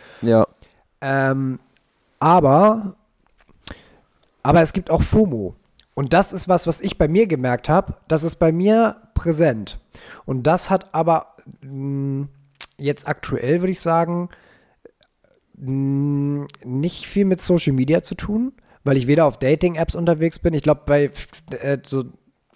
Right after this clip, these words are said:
Speaker 2: fomo treibt dich auf die Plattform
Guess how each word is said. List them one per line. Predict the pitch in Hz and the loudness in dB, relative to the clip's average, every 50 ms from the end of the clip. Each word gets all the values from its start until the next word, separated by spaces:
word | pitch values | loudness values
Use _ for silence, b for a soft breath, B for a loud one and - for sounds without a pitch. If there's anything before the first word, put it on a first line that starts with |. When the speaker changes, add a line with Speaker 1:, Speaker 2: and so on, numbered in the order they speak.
| _ _ _ _ _ _ _ B B B B B B B B B B B B B B B B B B B B B _ _ _ _ _ _ _ _ _ _ _ | _ _ _ _ _ _ _ B B B B B B B B B B B B B B B B B B B B B _ _ _ _ _ _ _ _ _ _ _
Speaker 2:
fomo | - - - - 170 185 233 233 247 226 202 | -20 -12 -2 2 4 4 4 6 4 4 4
treibt | 208 - - - - 143 160 196 208 208 - - 214 | 2 0 -10 -4 0 2 2 2 2 0 -4 -2 0
dich | 233 277 277 - - - - - - _ _ _ _ _ _ _ _ _ _ _ _ _ - | 0 0 0 -2 -6 -10 -12 -14 -18 _ _ _ _ _ _ _ _ _ _ _ _ _ 0
auf | 175 190 190 - | 2 2 2 0
die | - 202 196 | -2 -4 -4
Plattform | - - - - 202 196 202 - - - 185 196 214 226 247 285 | -2 -4 -2 0 0 0 0 -4 0 2 4 4 4 2 0 -2